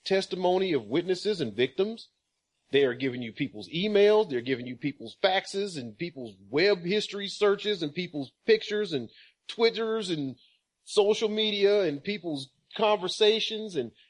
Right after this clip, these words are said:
the meeting notes, the city council meeting, uh, minutes, and people's words, what they said in quotes. They're giving you specific statistics, science,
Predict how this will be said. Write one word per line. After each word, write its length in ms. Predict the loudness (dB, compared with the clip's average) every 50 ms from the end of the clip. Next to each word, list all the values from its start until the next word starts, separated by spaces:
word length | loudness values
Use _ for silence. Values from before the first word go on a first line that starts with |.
| _ _
the 120 | -6 -6 -4
meeting 760 | -4 -2 0 2 2 2 2 0 0 -2 -4 -6 -8 -12 -16 -14 -8
notes, 420 | -2 2 4 4 4 4 0 -8 -10
the 100 | -10 -10
city 300 | -8 -6 -6 -6 -6 -4
council 400 | -2 0 2 2 2 2 0 -4
meeting, 560 | -2 -2 -4 -2 -2 -2 -4 -4 -10 -12 -10 -2 0
uh, 240 | 2 2 2 0 0
minutes, 580 | 2 2 4 4 4 2 0 -6 -16 -16 -18 _ _ _ _ _ _ _ _ _ _ _ _ _ _ _ _ _ -8
and 220 | -8 -8 -8 -4
people's 480 | -4 -4 -4 -2 -4 -4 -4 -6 -6 0
words, 460 | 4 6 8 8 8 6 4 0 2
what 180 | 2 2 2
they 160 | 2 -2 -4 -4
said 320 | -2 2 4 4 4 4
in 100 | 2 -2
quotes. 600 | -2 0 2 4 4 4 2 0 -4 -14 -18 -18 _ _ _ _ _ -4
They're 100 | -4 -4
giving 260 | 0 2 0 0 0 -4
you 100 | -6 -6
specific 640 | -8 -10 -14 -14 -10 -2 0 0 0 0 -2 -6
statistics, 760 | -6 -10 -16 -16 _ -8 2 2 2 2 2 -4 -10 -10 -10 -12 -8
science, 640 | -6 -4 0 2 2 2 2 0 -4 -16 -18 -18